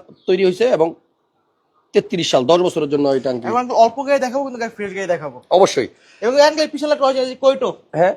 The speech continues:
Speaker 2: এখানে কোয়েটো লেখা আছে কিন্তু।
Speaker 1: এটা আপনার
Speaker 2: আপনি এই যে শশী দেখেন, এই যে কোয়েটো লেখাটা।
Speaker 1: এটা
Speaker 2: এটা লেখা
Speaker 1: আপনার
Speaker 2: অরিজিনাল।
Speaker 1: খালি চোখে দেখবেন না, সামনে আসতে হবে। এই দরজাটা পাওয়ার,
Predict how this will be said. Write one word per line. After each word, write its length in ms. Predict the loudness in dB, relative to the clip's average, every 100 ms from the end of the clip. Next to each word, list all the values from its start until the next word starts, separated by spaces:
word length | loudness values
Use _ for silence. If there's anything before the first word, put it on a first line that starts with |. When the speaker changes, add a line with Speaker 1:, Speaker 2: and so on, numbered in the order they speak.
| -4 -12
Speaker 2:
এখানে 180 | -8 -6 -6
কোয়েটো 160 | -6 -4
লেখা 120 | -2 -4
আছে 100 | -4 -12
কিন্তু। 160 | -16 -16 -6
Speaker 1:
এটা 120 | 0 0
আপনার 200 | 2 2
Speaker 2:
আপনি 80 | 2 0
এই 40 | -2
যে 40 | -4
শশী 140 | -6 -4
দেখেন, 140 | -4 0
এই 60 | -2 -2
যে 60 | -6
কোয়েটো 180 | -8 -8
লেখাটা। 220 | -10 -12 -20
Speaker 1:
এটা 60 | _ _ _ _ _
Speaker 2:
এটা 140 | -2 0
লেখা 80 | 2
Speaker 1:
আপনার 120 | 0
Speaker 2:
অরিজিনাল। 220 | 0 -4 0
Speaker 1:
খালি 180 | 0 0
চোখে 160 | -4 -2 -2
দেখবেন 260 | 0 0 2
না, 60 | 2 0 -2
সামনে 180 | 0 -2
আসতে 140 | 0 -2
হবে। 120 | -2 -6 -18 _ 4
এই 60 | 6
দরজাটা 300 | 6 4 4 4
পাওয়ার, 220 | 4